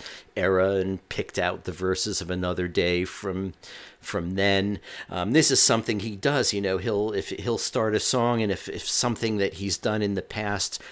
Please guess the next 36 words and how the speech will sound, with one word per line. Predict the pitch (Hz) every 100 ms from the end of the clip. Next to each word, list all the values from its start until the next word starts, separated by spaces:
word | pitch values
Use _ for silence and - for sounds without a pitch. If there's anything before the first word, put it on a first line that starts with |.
| -
occurs | 110 - 107 110 -
to | 107
him | 92 95
as | 92
something | - 101 95 98
that | 101
might | 110 95 107
fit, | - - 139 - - - -
he'll | - 135
go | 110 104
back | 98 92 87
and | 87 87
grab | 90 87 85
it. | 64 - - - - _
But | 113 104 107 -
we | 131
didn't | 123 220 214 127
know | 151 139
that | 113
this | 113 -
was | 110
gonna | - 104
be | 101 104
a |
film | - - 101 117
song, | - - 65 80 80
and | - 90 95 101 101
he | - 110 107 104 - - - - - - _ _
put | - 202
together | 170 170 151 143
the | 120
song, | - 127 113 117 117 113
uh, | - 101 101 - -
and, | - 110 117 76
and | 113 123
was | 120